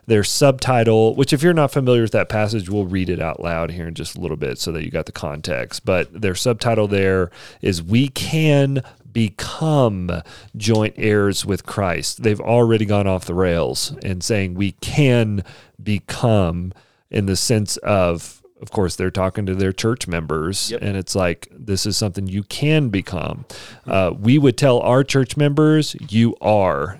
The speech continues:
Speaker 1: joint heirs with Christ." And
Speaker 2: Yeah.
Speaker 1: that's a, a fundamental distinction be-, because that's what Paul says.
Speaker 2: Yes.
Speaker 1: And, uh, we'll look at that here in just a little bit. But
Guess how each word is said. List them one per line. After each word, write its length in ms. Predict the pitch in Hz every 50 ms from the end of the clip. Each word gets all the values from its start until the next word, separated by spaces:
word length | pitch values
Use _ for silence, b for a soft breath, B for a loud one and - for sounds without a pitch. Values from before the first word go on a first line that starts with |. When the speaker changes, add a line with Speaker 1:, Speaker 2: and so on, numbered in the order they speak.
| - -
Speaker 1:
joint 340 | 117 104 104 92 90 76 -
heirs 560 | - 92 90 85 82 80 80 - - - - -
with 220 | - 87 82 80 -
Christ." 520 | - - 69 - 78 80 - - - - -
And 240 | - 95 92 85 80
Speaker 2:
Yeah. 60 | 76
Speaker 1:
that's 180 | 85 90 - -
a, 160 | 92 82 76 - 82 87
a 140 | 76 92 95
fundamental 480 | - - - 110 104 101 101 98 98 95
distinction 580 | - 90 - - 98 - - - 82 82 - 135
be-, 160 | - - - _ _ _
because 220 | - 139 196 208
that's 160 | 208 202 190
what 160 | - 190 180 -
Paul 160 | 160 131 104
says. 380 | - - 50 - - - - _ -
Speaker 2:
Yes. 340 | - 104 92 87 87 87 87 85
Speaker 1:
And, 100 | 85 95
uh, 200 | 87 82 80 78
we'll 160 | 76 87 98 90
look 120 | 90 -
at 80 | 90 87
that 160 | 82 76 -
here 140 | 87 87 82
in 80 | 80
just 220 | 82 80 - - -
a 20 |
little 140 | 80 78 78
bit. 260 | - - - - -
But 240 | 92 92 82 -